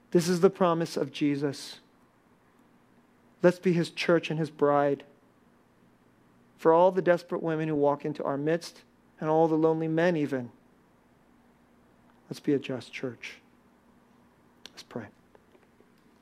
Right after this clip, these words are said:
Lord, we live in such, we are widow-making churches,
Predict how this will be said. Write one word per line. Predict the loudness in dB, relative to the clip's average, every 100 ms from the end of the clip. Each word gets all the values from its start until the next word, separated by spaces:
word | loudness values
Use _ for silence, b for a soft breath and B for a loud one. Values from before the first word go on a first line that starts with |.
| _ _ _ _ _ _ _ _ _ _ -20 _ _ b b b b b b b b b b b _ -2
Lord, | 8 8 8
we | 6 4 2 -2
live | 2 2
in | 2
such, | 2 2 2 -6 -14 -20 -20 _ _ _ _ -20 _ _ _ _ _ _ _ _ _ _ _ _ b b b b b b _
we | 6
are | 8 6
widow-making | 8 8 8 4 -2 -4 -4
churches, | 0 -2 0 -2 -4 -16